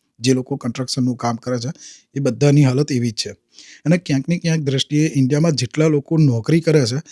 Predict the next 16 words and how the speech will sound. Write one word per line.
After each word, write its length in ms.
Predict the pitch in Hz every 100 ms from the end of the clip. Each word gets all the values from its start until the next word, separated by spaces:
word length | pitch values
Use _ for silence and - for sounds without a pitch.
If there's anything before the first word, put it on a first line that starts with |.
| - - _ -
એમની 260 | 139 156
પણ 160 | 160 175
હાલત 300 | 139 139 156
કંઈક 260 | 151 156
એવી 260 | 139 127 135
જ 40 |
છે, 180 | - 107 104 _ _ _ -
કારણ 120 | 143
કે 120 | 147 175 131
એમનું 260 | 123 165
એજ્યુકેશન 560 | 131 107 160 175 156 170
લેવલ 280 | 165 170 170
એટલું 240 | 160 156
હાઈ 200 | 123 151
હોય 220 | 143 131
છે 140 | 117